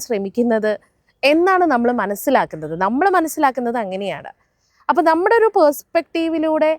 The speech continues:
ചിലപ്പോൾ നമ്മൾ എങ്ങനെയാണോ കുട്ടികളെ കാണുന്നത്, അതായിരിക്കില്ല അവരുടെ യഥാർത്ഥ രൂപം, അല്ലെങ്കിൽ അവരുടെ the, ആ, റിയൽ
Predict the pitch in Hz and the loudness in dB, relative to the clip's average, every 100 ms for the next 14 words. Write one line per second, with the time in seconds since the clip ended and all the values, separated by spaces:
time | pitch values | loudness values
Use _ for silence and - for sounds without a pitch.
0 | - _ - 294 311 277 302 277 277 285 | -6 _ -2 0 0 2 2 0 0 0
1 | 277 302 311 254 240 240 254 247 214 226 | 2 2 0 -2 0 0 2 -2 -2 -4
2 | 233 180 180 - _ _ _ 294 320 359 | -4 -4 -6 -8 _ _ _ 0 2 2
3 | 311 349 381 339 269 240 - 220 220 220 | 2 0 0 -2 -2 -2 -2 -2 -2 -4
4 | - 202 196 - 226 220 - 240 - 185 | -6 -8 -8 -2 0 0 -4 -6 -4 -2
5 | 185 180 147 - - 247 277 285 214 208 | -2 -2 -6 -6 -2 -2 0 -2 -2 -4
6 | 208 220 185 202 196 - 180 180 180 - | -6 -6 -4 -4 -4 -4 -2 -2 -2 -6
7 | _ _ 196 240 240 247 | _ _ -2 2 2 0